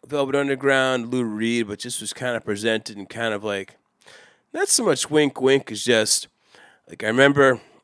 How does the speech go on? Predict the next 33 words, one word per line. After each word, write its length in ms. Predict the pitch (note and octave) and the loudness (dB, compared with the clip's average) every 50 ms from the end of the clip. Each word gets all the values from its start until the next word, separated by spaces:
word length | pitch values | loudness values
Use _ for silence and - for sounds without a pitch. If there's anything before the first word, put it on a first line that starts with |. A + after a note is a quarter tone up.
| _ - - | _ -16 -12
in 100 | G#2 A2 | -6 -4
the 100 | A2+ G#2+ | -4 -2
early 260 | - B2+ C3+ C3+ C3 | 2 4 4 4 4
days 320 | A#2+ B2 B2 A#2+ B2 - - | 4 2 2 2 0 -2 -4
of 120 | - _ | -8 _
Pitchfork, 720 | - C3 A2 - - - A#2+ A2+ A2+ A2 A2 A2 - - - - - _ _ _ _ _ _ _ _ _ _ _ _ _ _ | -10 -10 -8 -8 -6 -2 0 0 0 0 -2 -4 -8 -14 -20 -20 -20 _ _ _ _ _ _ _ _ _ _ _ _ _ _
most 360 | - G#2+ B2 B2+ B2 - - | -6 0 0 2 2 2 -2
of 100 | B2+ A2+ | -4 -6
the 100 | A#2 A2+ | -6 -6
reviews, 580 | A2 A2 G2+ F2+ - A2+ A#2+ A#2+ A#2 A#2 A2 - | -4 -6 -6 -8 -8 -4 -2 -2 0 -2 -2 -6
before 260 | G#2 - - A#2+ A2 | -10 -8 -4 0 0
you 120 | G#2+ G2+ | 0 0
clicked 340 | - - - B2 - - - | -2 -4 -6 -6 -4 -2 0
on 220 | A2 A2 A2 A2 | 2 2 2 0
them, 120 | A2 G#2+ G2+ | -2 -4 -4
they 120 | G2 G2 | -6 -6
had, 220 | G#2 A2+ A2 A2 G#2+ | -2 -2 -2 -2 -2
like, 180 | G#2+ G#2 F#2 | -4 -8 -6
one 180 | G2 A2 A2+ A2+ | -4 -4 -4 -4
or 80 | G#2 | -4
two 220 | F#2+ - - A#2+ G#2+ | -8 -10 -10 -10 -8
sentences 580 | - - A2+ A2 G#2 - F#2+ - - G2 F2 | -6 -6 -6 -8 -8 -10 -14 -14 -12 -12 -12
that 100 | F#2 G2 | -14 -14
kind 200 | - - A#2 G#2 | -14 -14 -12 -12
of 100 | F#2+ F#2 | -12 -12
showed 300 | - - A#2 A2 G#2+ G2 | -12 -10 -10 -10 -10 -12
you 200 | G#2 G#2 G2+ F#2+ - _ _ _ | -12 -14 -14 -16 -18 _ _ _
what 200 | - A2 A2 - | -16 -14 -14 -14
you 80 | G#2 G2+ | -14 -14
were 100 | G2 G2 | -12 -12
in 120 | G2+ G2+ | -12 -12
for. 380 | G2 - G#2 F#2+ F#2 F#2 F2+ - _ _ _ _ _ _ _ _ _ _ | -14 -14 -16 -16 -14 -16 -18 -20 _ _ _ _ _ _ _ _ _ _
And 720 | _ G2+ G2+ G2+ G2 F#2+ G2 G2 G2 F#2+ F#2 F#2 F2+ - | _ -14 -12 -10 -10 -10 -10 -10 -10 -12 -14 -16 -18 -20